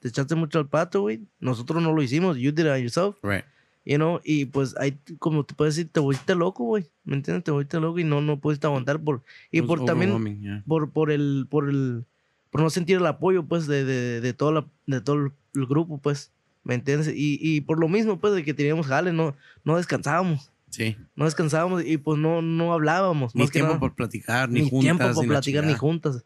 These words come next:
Speaker 2: Yeah.
Speaker 1: Y ahí es donde uno, pues, también, este, ve la realidad, pues, ve la realidad de que el, esto, pues, no, no, no,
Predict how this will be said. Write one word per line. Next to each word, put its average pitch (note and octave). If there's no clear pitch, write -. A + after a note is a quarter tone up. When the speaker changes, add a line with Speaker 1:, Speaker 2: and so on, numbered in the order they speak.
Speaker 2:
Yeah. D3
Speaker 1:
Y B2+
ahí C#3+
es D3+
donde D#3+
uno, D#3+
pues, E3
también, D3+
este, B2+
ve B2+
la D3+
realidad, D3
pues, E3+
ve B2+
la C#3
realidad C3+
de D#3+
que B2+
el, A2+
esto, A#2
pues, E3
no, D#3+
no, D#3
no, D#3+